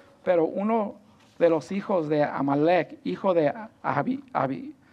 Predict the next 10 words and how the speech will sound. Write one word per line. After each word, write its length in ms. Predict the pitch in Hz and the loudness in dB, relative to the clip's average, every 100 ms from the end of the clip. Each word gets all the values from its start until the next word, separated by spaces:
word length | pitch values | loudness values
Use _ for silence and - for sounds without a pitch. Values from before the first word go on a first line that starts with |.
| _ - | _ -8
Ahitob, 760 | - 139 143 131 185 175 156 147 - _ _ - | -2 0 0 0 2 2 2 -2 -14 _ _ -4
que 160 | 156 135 | -2 -2
se 380 | - 139 - - - _ | -2 -2 -2 -10 -20 _
llamaba 520 | - 151 143 170 165 | 0 2 4 4 4
Abitar, 760 | 147 143 139 131 170 185 139 143 - _ | 2 -2 -2 0 4 4 4 -4 -16 _
escapó 800 | - 143 - 139 - 175 147 127 - 240 | -4 -2 0 -2 0 0 0 -2 -12 -6
y 100 | 139 | -2
huyó 300 | 127 156 165 - 453 403 - _ _ - | 0 0 -2 -6 -18 -18 -18 _ _ -6
tras 300 | 147 139 123 | 0 0 0
David. 400 | 123 120 127 | -6 -6 -8